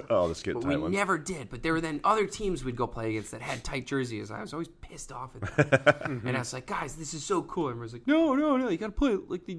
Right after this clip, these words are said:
Speaker 2: you know, like the old guys." But, um,
Speaker 1: Ugh.
Speaker 2: yeah, take throwback a step further, make 'em
Speaker 1: <laughs>
Speaker 2: thick
Speaker 1: Make 'em thick
Speaker 2: cotton
Speaker 1: cotton
Speaker 2: jerseys.
Speaker 1: jerseys.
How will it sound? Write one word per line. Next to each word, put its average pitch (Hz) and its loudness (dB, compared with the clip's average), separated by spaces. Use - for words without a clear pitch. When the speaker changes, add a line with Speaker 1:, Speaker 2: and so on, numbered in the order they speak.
Speaker 2:
you 226 -6
know, 135 -4
like 151 -8
the 214 2
old 269 6
guys." 120 8
But, 131 2
um, 117 0
Speaker 1:
Ugh. 98 6
Speaker 2:
yeah, 120 2
take 175 0
throwback 151 6
a 117 -8
step - 2
further, 113 4
make 113 -2
'em 110 0
Speaker 1:
<laughs> - -14
Speaker 2:
thick 143 4
Speaker 1:
Make 90 4
'em 85 0
thick - -10
Speaker 2:
cotton 131 6
Speaker 1:
cotton 101 6
Speaker 2:
jerseys. 131 4
Speaker 1:
jerseys. - -10